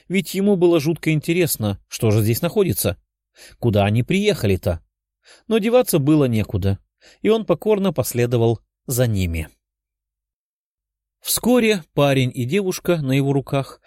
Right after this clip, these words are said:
которая держала Цезаря, оказались в большом доме. Он был тёплый и уютный, довольно богатый по местным меркам.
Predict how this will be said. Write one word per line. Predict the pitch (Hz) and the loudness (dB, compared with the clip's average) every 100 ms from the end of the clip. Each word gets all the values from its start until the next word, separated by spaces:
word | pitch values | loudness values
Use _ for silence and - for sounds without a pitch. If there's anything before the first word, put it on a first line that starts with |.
| - _ | -20 _
которая | 131 - 123 113 | -4 -2 -2 0
держала | 110 101 107 101 | 0 2 2 0
Цезаря, | - 170 151 143 139 - _ _ - | 0 0 2 0 -2 -6 _ _ -10
оказались | 156 196 220 214 - | -6 0 0 0 0
в | 127 | 0
большом | 135 - 131 127 | 0 0 -2 0
доме. | 113 104 92 87 87 _ _ _ _ _ - _ | 2 0 0 -4 -8 _ _ _ _ _ -20 _
Он | 117 127 107 | 0 2 2
был | 127 | 2
тёплый | 117 - 117 - 110 | 2 0 -2 0 -2
и | - 104 | 0 0
уютный, | 107 113 170 156 98 87 - _ - - | 2 2 0 -2 -6 -6 -10 _ -20 -14
довольно | 160 196 220 185 | -4 0 0 0
богатый | 156 143 127 165 156 151 | 0 0 0 0 0 -2
по | 123 | -2
местным | 110 104 - 113 - | -2 -2 -2 -4 -2
меркам. | 104 104 92 - 90 80 | 0 0 0 -2 -2 -2